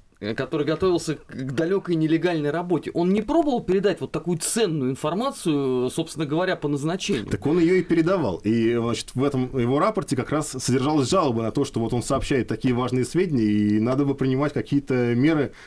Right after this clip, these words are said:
Speaker 2: э, воздействия на саботажников, которые есть в Красной Армии. То есть, э, определённая работа велась. И здесь, кстати, вот, э,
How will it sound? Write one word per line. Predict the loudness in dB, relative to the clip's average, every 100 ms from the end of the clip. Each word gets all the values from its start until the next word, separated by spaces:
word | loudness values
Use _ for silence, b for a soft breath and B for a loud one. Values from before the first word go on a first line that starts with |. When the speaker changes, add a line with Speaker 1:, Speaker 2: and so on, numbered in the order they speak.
| B
Speaker 2:
э, | -2 0 0 0
воздействия | 0 0 -2 0 0
на | 2 2 0 -2 -2 -2 0 0 -2
саботажников, | -2 -4 -2 -2 -4 -10 -6
которые | -4 0 2
есть | 0 -2
в |
Красной | -4 -4 -2 -4
Армии. | -6 -14 B B B B -4
То | -4
есть, | -2 -2
э, | -2
определённая | 0 0 0 0 0
работа | 0 -2 0
велась. | 2 2 0 -2
И | -2
здесь, | 0 -2
кстати, | -2 -4 0 0 -2 B B B
вот, | 0 0 0 -2
э, | 0 0 0 0 0 0 -2